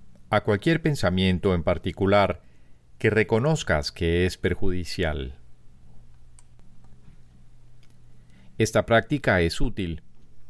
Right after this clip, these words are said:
pero no sustituye al procedimiento de selección más al azar que debe seguirse al llevar a cabo los ejercicios.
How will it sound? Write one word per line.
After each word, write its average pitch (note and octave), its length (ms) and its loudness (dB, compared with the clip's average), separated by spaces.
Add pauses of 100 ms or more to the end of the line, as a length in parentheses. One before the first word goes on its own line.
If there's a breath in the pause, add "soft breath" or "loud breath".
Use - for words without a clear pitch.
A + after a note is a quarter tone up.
(340)
pero G#2+ 240 4
no D#3 220 2
sustituye G2+ 1000 2
al F2 180 0
procedimiento F2 1200 2
de F2 180 0
selección G2 800 2 (760 soft breath)
más G#2+ 640 0
al A2+ 180 2
azar G#2+ 460 0
que F2+ 120 0
debe G#2 320 4
seguirse G#2 760 0 (180)
al G2+ 240 2
llevar G#2+ 400 2
a E2 140 0
cabo G2+ 420 4
los E2+ 240 0
ejercicios. E2 920 -2